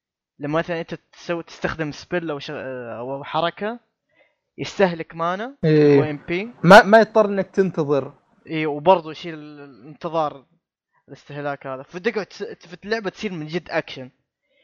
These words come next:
Speaker 1: اللي دائمًا تسوي الحركات، تضغط دائمًا وكذا، تقعد على الكيبورد وتوتر مرة، وكل شوية تخسر وتموت وترجع مرة ثانية، وتكون الجيم مرة سريع.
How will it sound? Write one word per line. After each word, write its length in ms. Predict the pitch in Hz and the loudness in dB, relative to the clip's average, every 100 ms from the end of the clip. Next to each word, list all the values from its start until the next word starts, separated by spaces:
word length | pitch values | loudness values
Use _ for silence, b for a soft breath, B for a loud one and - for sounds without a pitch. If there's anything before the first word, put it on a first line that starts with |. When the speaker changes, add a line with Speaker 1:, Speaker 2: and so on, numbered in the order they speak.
| - | -10
Speaker 1:
اللي 120 | 165 | -2
دائمًا 200 | 160 190 | 0 0
تسوي 180 | 165 190 | -2 -14
الحركات، 460 | 156 156 - 165 - | -14 -14 -10 -10 -10
تضغط 320 | 160 151 156 | -12 -10 -8
دائمًا 560 | 151 170 165 160 160 | -4 -2 -2 -8 -14
وكذا، 580 | 165 151 151 _ _ 196 | -16 -20 -20 _ _ -18
تقعد 160 | 165 190 | -14 -14
على 100 | 165 | -14
الكيبورد 540 | 156 180 165 175 170 - - b b b b b _ _ _ | -16 -14 -6 -4 -6 -10 -20 b b b b b _ _ _
وتوتر 500 | 151 180 180 - 175 | -10 -6 -4 -6 -6
مرة، 340 | 160 175 165 165 | -4 -4 -4 -6
وكل 500 | 156 151 - - 202 | -6 -12 -18 -8 -6
شوية 200 | 208 170 | -4 -4
تخسر 380 | - - - 151 | -4 -6 -8 -12
وتموت 360 | 147 180 175 | -10 -8 -8
وترجع 380 | 147 196 160 147 | -6 -6 -4 -6
مرة 140 | 147 | -8
ثانية، 560 | 151 180 165 160 156 151 _ _ _ _ | -8 -6 -4 -6 -10 -12 _ _ _ _
وتكون 320 | 156 151 - 180 | -14 -8 -4 -4
الجيم 320 | 156 170 160 | -2 -2 -2
مرة 160 | 160 135 | -8 -10
سريع. 380 | - 135 127 | -12 -14 -14